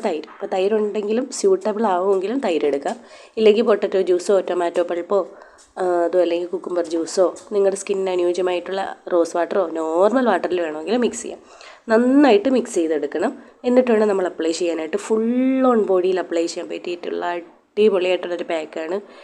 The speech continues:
എന്തായാലും നിങ്ങളൊന്ന് ട്രൈ ചെയ്ത് നോക്കണം. എന്നിട്ട് എൻ്റെ അടുത്ത് ഫീഡ്ബാക്ക് പറയണം. അത്രയും അടിപൊളിയായിട്ടുള്ളതാണ്. റിസൾട്ട് നിങ്ങൾക്ക് കാണുമ്പോൾ തന്നെ മനസ്സിലാവും കേട്ടോ.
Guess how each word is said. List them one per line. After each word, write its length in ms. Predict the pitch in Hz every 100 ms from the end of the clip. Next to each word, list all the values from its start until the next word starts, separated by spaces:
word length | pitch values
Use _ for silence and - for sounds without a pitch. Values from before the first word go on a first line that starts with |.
| - -
എന്തായാലും 680 | 190 - 233 277 277 233 233
നിങ്ങളൊന്ന് 320 | 214 190 190 190
ട്രൈ 180 | 196 165
ചെയ്ത് 300 | 170 180 185
നോക്കണം. 400 | 165 160 180 196
എന്നിട്ട് 220 | 180 170
എൻ്റെ 140 | 180 170
അടുത്ത് 200 | 170 190
ഫീഡ്ബാക്ക് 480 | 170 151 170 165 180
പറയണം. 280 | 165 165
അത്രയും 540 | 170 - 196 202 220 233
അടിപൊളിയായിട്ടുള്ളതാണ്. 800 | 185 175 180 175 180 165 170 190
റിസൾട്ട് 360 | - 180 175
നിങ്ങൾക്ക് 240 | 208 208 214
കാണുമ്പോൾ 480 | 190 185 220 277 269 196
തന്നെ 120 | 214
മനസ്സിലാവും 480 | 185 - - - 147
കേട്ടോ. 200 | 151